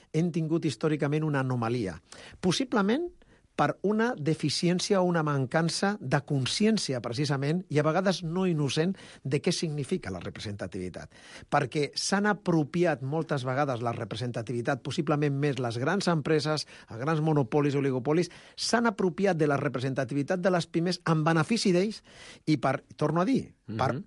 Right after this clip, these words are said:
Speaker 1: una mancança d'aquest coneixement o d'aquesta importància per part de les pimes i els autònoms.
Speaker 2: És a dir, si no m'equivoco, en el programa, aquí al Plusvalua, molt sovint hem parlat de pensions, hem parlat de les reformes laborals que el govern en qüestió, doncs, negocia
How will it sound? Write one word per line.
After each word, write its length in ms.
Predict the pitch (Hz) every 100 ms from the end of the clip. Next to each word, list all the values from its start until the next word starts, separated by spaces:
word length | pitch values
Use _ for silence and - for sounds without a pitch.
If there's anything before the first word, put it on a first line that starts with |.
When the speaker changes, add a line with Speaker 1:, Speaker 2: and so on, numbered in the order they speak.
| 175
Speaker 1:
una 300 | 208 220 226
mancança 880 | 196 156 135 120 185 170 - 202 240
d'aquest 600 | 147 131 127 - 180 180
coneixement 640 | - 160 143 143 147 185
o 60 | 127
d'aquesta 340 | 113 104 -
importància 500 | 143 131 123 131 139
per 160 | 147 120
part 180 | 120 117
de 60 |
les 140 | 113 101
pimes 240 | - 95
i 60 | 95
els 120 | 90
autònoms. 360 | 90 80 69 71
Speaker 2:
És 160 | 127 123
a 80 | 127
dir, 160 | 104
si 160 | 95 123
no 120 | 117
m'equivoco, 560 | 131 131 139 135 165 143
en 60 |
el 160 | 110 92
programa, 580 | - 92 110 123 123 143
aquí 160 | 95
al 100 | 98
Plusvalua, 440 | 95 113 107 110 120
molt 240 | 110 107
sovint 240 | 113 104 104
hem 120 | 104
parlat 500 | 98 87 101 110 92
de 120 | 82 85
pensions, 840 | 85 82 107 104 107 107 107 101
hem 100 | 98
parlat 360 | 92 90 98 - - - -
de 120 | 101
les 100 | 98
reformes 420 | 101 - 131 143
laborals 520 | 120 110 107 117 127 -
que 140 | 107
el 440 | 101 92 78 95
govern 480 | 87 90 107 120 120
en 140 | 104 95
qüestió, 480 | 104 - 143 147 139
doncs, 260 | 110 104
negocia 640 | 110 98 101 - 117 117